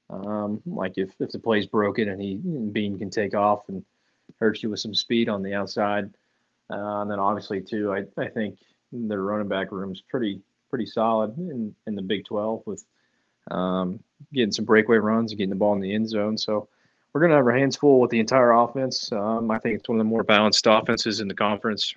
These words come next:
from, you know, front to beginning. Um, I haven't had a huge chance to watch much of them at all this year, but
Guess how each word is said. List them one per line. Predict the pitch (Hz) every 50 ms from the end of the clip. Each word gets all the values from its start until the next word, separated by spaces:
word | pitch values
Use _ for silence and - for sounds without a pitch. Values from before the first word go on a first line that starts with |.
| _ _
from, | - 117 110 107 107 104 _ _ _ _ -
you | - 110
know, | 101 95 95 92 _ _ _ _ _
front | _ - 117 110 95
to | - -
beginning. | 107 101 107 113 113 113 117 113 - _ _ _ _ _ _ _ _ _ _ - -
Um, | - 101 92 95 98 98 98 92 90 85 92 - _ _ _ _ - -
I | 117
haven't | 110 135 135 123
had | 104 120 117
a | 101 - _ _
huge | - - - 123 117 113 - -
chance | - 123 113 110 110 - -
to | 104 92
watch | 95 104 107 110 110 -
much | 117 113 113 110 - 117
of | 117
them | 117 117 120 120 - - -
at | 143 127
all | 117 120 123 127
this | 123 - -
year, | 139 131 139 131
but | 120 113 101 101 - -